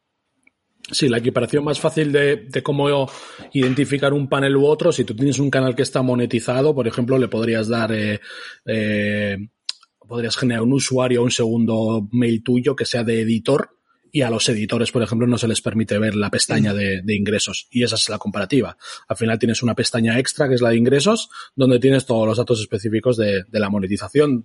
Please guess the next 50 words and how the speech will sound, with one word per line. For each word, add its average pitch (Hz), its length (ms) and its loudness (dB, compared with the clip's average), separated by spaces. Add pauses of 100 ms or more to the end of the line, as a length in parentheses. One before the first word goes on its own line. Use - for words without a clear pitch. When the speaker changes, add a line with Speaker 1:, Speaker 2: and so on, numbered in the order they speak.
(120)
Speaker 1:
pues - 240 -10
como 92 180 -12
pueden 104 140 -2
ser 107 140 -2
las 98 180 -8
métricas 104 340 -4
del 101 200 -4
R 92 240 -2
P 113 160 0
M, 175 260 4 (340)
que - 80 -4
es - 120 0
el 104 80 0
Speaker 2:
Mm. - 20 -4
Speaker 1:
rendimiento 104 420 0
que 107 80 -10
tú 110 80 -6
le 107 80 0
sacas 110 220 -4
por - 180 -10
cada 101 220 -4
mil 107 160 4
visualizaciones, 113 1000 0 (380)
o 104 240 0
el 95 80 -2
C - 160 -4
P 110 240 2
M, 175 240 4
que 120 120 0
es 104 120 -4
el, 101 120 -6 (340)
el, 92 160 -8 (180)
o 82 60 -4
sea, 101 160 -6
al 104 80 -6
final 131 260 2
vas 123 200 2
a 123 40 0
ver 120 140 2
datos 127 320 2
específicos 127 720 2
que 107 340 -4
de, 98 460 -4
de 101 180 -6
cuánto 127 380 0
te 120 60 -2
está 127 200 -2
rentando, 123 600 0
o 147 80 2
sea, 110 260 -6